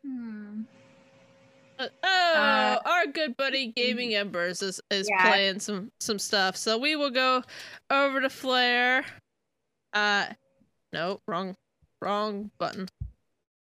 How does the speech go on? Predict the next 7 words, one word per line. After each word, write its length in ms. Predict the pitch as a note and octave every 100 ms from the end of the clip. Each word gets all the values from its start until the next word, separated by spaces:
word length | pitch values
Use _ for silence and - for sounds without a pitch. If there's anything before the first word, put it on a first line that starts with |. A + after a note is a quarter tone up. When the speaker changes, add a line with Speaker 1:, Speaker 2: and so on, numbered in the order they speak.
| _ _ _ _ _ _ _ _ _ _ -
Speaker 2:
Uh, 440 | F#3+ F3 F3 D#3+ -
but 140 | - A3+
thank 220 | C#4+ D#4
you 100 | D#4+
guys 500 | C#4+ C4+ C4+ C4+ - -
so 380 | - - D4+ F4+
much 680 | C#4 G#3 F#3+ - - - -